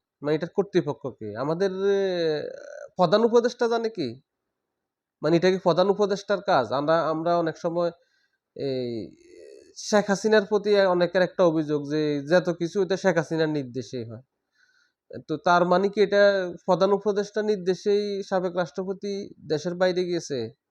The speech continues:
এই প্রশ্নটা কি করা যায়? নাকি ওই যে আমাদের সেই এতক্ষণ ধরে যেটা বললাম, সেটাই যে আসলে এটা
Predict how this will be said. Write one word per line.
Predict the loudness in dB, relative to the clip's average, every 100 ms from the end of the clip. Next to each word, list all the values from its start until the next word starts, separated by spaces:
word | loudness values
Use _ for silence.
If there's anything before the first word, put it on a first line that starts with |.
| _ _ _ _ -6
এই | -2
প্রশ্নটা | -2 -4 -4 -4
কি | -4 -6 -8 -14 _
করা | 2 4 2
যায়? | -2 -8 -14 _ _ _ _ _ _ _ _ _ _ _ _ _ _ _ -2
নাকি | 2 2 2 -2 -2 -2 -8 _ _ _ _ _ _ _ _ 4
ওই | 4
যে | 8 6
আমাদের | 6 6 4
সেই | 2 2 4 2 -2 -10 _ _ _ _ _ _ _
এতক্ষণ | -10 -6 -6 -4 -4
ধরে | -2
যেটা | -2 -2 0
বললাম, | -2 -2 -6 -10 _ _ _ _ _ _ _ _ _ _ _ _ _ _ _ -8
সেটাই | 0 2 4 4
যে | 4 2
আসলে | 2 -2
এটা | 0 0